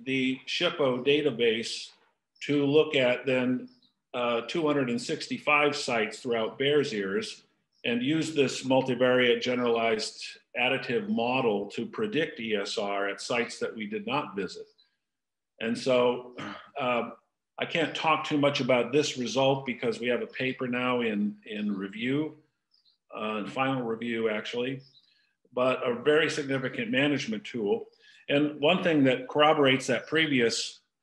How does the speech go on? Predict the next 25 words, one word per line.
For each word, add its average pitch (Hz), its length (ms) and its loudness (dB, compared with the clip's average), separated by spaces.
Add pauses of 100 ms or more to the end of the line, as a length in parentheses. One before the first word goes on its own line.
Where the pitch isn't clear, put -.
(360)
uh, 110 500 -2 (120)
analysis 127 680 0
of 117 100 -2
our 110 120 0
twenty-five 143 600 2
sites, 107 480 0
you 120 120 -4
can 127 160 -4
see 147 240 2
the 120 220 2
high 131 440 2
E 127 180 2
S 113 180 0
R 123 320 2
or 107 40 0
the 104 80 -2
purple 135 380 -2
dots, 120 560 -4 (600)
uh, 117 180 2
that's 151 340 4
running 151 380 6
in 123 160 4
that 120 200 0
central 143 520 2
location, 113 840 -2